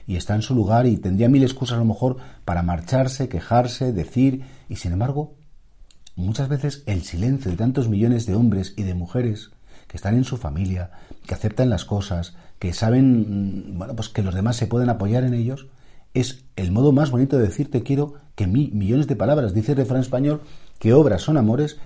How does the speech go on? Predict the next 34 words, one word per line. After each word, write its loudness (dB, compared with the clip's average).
y -2
no 0
buenas 4
razones. -4
Decir 2
a 8
alguien 4
"te 0
quiero 2
mucho" 0
es -2
muy 2
fácil, -8
pero -4
que -4
después 2
que -2
mis -4
obras -6
manifiesten -2
el -4
amor, -6
eso -6
es -4
lo 0
que 0
es 0
realmente -4
difícil. -8
Mis -6
obras 2
y -2
mi -8
estilo, -2